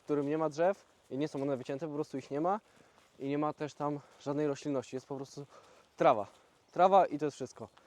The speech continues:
I co najważniejsze jeszcze w tych punktach, e, nie ma ż-,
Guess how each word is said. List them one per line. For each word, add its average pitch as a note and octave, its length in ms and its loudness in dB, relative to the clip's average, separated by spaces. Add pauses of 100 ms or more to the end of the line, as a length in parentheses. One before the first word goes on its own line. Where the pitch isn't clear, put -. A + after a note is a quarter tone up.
(200)
I C#3+ 80 -2
co C#3+ 120 -8
najważniejsze D3+ 500 -4
jeszcze C#3+ 240 -6
w - 40 -20
tych C#3+ 180 -10
punktach, D3+ 600 -2
e, A#2+ 580 -4 (880)
nie C3+ 100 -2
ma D3+ 140 0
ż-, C#3 100 -8